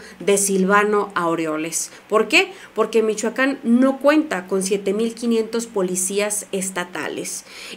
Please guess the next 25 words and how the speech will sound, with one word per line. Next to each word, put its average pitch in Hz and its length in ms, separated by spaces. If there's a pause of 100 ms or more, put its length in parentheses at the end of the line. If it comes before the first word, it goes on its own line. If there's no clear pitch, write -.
En 262 240
los 254 240
datos 294 560
del 208 160
Sistema 277 420
Nacional 247 720
de 320 80
Seguridad, 226 680 (240)
únicamente 330 800 (440)
se 247 300
cuenta 320 400
con 247 200
tres 240 200
mil 277 180
seiscientos 294 760
noventa 214 640
y 202 140
ocho 254 400
elementos, 220 840 (200)
de 202 160
los 202 180
cuales 311 600 (520)
faltan 311 600 (100)
por 302 380
certificar. 220 1120